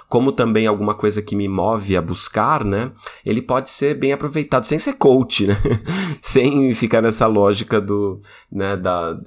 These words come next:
de transformar todas as coisas em coisas positivas. Mas acho que é uma coisa da, da, da nossa compreensão, né?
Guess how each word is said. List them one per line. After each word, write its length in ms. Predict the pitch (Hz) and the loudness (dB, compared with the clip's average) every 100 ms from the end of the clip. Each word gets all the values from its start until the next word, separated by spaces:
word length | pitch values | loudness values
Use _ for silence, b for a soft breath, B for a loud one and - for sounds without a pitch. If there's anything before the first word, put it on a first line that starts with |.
| - | -14
de 140 | - 98 | -12 -6
transformar 600 | 98 98 104 98 95 95 | -4 -2 -4 -2 -2 -2
todas 240 | 101 95 | -4 -2
as 120 | 104 | -4
coisas 280 | - 95 92 | -2 -2 -2
em 80 | 101 | -2
coisas 300 | 101 95 95 | -2 -2 -2
positivas. 800 | - 101 101 - 104 90 87 - B B - | -2 -4 -4 -6 -6 -4 -6 -8 B B -6
Mas 160 | 110 | -4
acho 120 | 131 - | -2 -2
que 80 | |
é 20 | 143 | -2
uma 120 | 147 | -2
coisa 200 | 147 143 | -2 -2
da, 180 | 139 135 | -2 -2
da, 160 | - | -4
da 240 | 113 113 113 | -2 0 0
nossa 220 | 127 139 | -2 -4
compreensão, 880 | 131 127 131 143 - 123 120 107 - _ | -4 -2 -2 -2 0 0 0 -4 -12 _
né? 220 | 98 104 | -14 -14